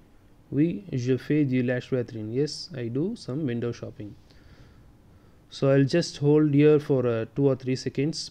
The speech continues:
pause the video and take down the answers, and then we'll move for the next one. Now let's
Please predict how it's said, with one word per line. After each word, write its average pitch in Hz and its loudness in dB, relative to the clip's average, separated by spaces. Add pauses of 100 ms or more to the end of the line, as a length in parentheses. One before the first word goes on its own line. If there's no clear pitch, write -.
pause 131 0
the 131 4
video 127 2
and 117 -4
take 120 -4
down 123 -2
the 117 -4
answers, 113 -6 (1040)
and 120 -4
then 135 0
we'll 131 4
move 127 0
for 127 -6
the 120 -2
next 127 -6
one. 127 -4 (3750)
Now 127 0
let's 139 2